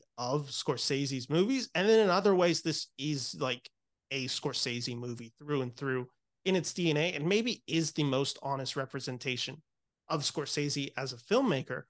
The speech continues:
What's so interesting to me is, again, going into The King of Comedy,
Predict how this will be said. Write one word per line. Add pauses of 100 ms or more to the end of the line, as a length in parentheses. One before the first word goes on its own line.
(460)
What's
so
interesting
to
me
is, (100)
again,
going
into
The
King
of
Comedy,